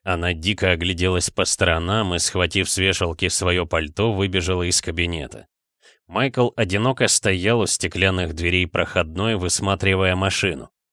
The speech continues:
На улице моросил мелкий весенний дождь.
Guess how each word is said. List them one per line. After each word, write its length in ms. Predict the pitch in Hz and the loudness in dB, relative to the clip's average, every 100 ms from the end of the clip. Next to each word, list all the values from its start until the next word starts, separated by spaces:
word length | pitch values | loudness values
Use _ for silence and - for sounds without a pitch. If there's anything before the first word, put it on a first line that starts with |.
| _ _ - | _ _ -8
На 200 | 95 117 | -2 0
улице 420 | 151 151 - 123 | 2 0 2 2
моросил 580 | 113 104 98 - 143 127 | 4 2 2 2 2 2
мелкий 540 | 110 117 127 123 123 | 2 2 2 0 -2
весенний 560 | 113 104 - 92 90 95 | 0 2 2 2 2 0
дождь. 460 | 85 73 - - | -2 -6 -8 -14